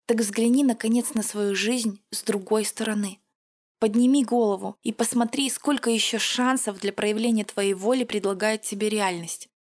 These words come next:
Можно пойти к холодильнику и отыскать в нём вкусненькое. Можно пойти дальше, выйти на улицу, схватить последние лучи заходящего солнышка,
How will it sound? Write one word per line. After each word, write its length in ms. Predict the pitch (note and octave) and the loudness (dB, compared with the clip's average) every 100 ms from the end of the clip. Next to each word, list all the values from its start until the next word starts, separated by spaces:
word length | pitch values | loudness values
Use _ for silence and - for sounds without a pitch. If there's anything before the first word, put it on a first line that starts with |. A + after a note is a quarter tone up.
| _ - | _ -2
Можно 400 | G#3+ D4 D4 A#3 | 2 2 0 -2
пойти 280 | G3+ - | -4 -6
к 60 | A#3+ | -4
холодильнику 800 | - C4+ C#4 G3 F#3 F#3+ - - _ _ | 0 2 0 -2 -6 -10 -12 -20 _ _
и 80 | - | -2
отыскать 500 | G#3+ A#3 - C#4+ D#4 | 0 -2 0 0 2
в 40 | A3 | 0
нём 160 | A3+ | 0
вкусненькое. 640 | C4+ B3 - A3 G#3 G#3+ G3+ _ _ _ _ | -2 -4 -2 -2 -2 -6 -10 _ _ _ _
Можно 420 | G#3+ A3 G#3+ A#3 | 2 4 4 2
пойти 280 | C4 D4 D#4+ | 0 0 0
дальше, 500 | C#4 D4 B3 - - - _ - | 2 2 0 -4 -8 -14 _ -2
выйти 320 | A3 A#3+ C4 | 0 2 2
на 160 | C4+ | 4
улицу, 460 | D4 C#4 G#3 G#3 G#3 | 4 4 0 -2 -4
схватить 500 | - - A#3+ D4+ - | -2 0 0 0 -2
последние 540 | A#3+ - D4 B3+ A#3+ | -2 0 0 2 2
лучи 280 | A3+ A#3 - | 2 0 0
заходящего 600 | B3 A3+ A3+ A#3+ A3 A3 | 0 0 0 0 0 -2
солнышка, 600 | G#3 - C#4+ D4 - - | -2 0 2 0 -2 -6